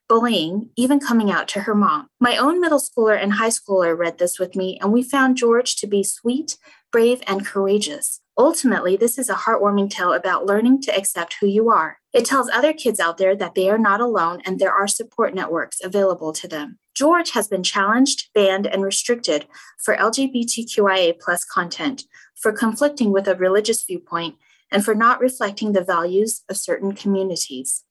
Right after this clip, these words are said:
Finally, pick number three is Anne Frank's The Diary of a Young Girl,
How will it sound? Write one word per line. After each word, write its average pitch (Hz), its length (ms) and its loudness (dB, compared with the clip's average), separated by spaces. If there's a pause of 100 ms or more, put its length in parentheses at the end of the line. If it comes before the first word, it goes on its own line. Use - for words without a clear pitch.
Finally, 262 440 0
pick 254 260 0
number 254 260 2
three 226 300 0
is - 220 -2
Anne 208 240 0
Frank's 180 360 -4
The 180 100 -8
Diary 175 420 0
of 190 100 0
a 214 60 0
Young 190 260 0
Girl, 160 360 -2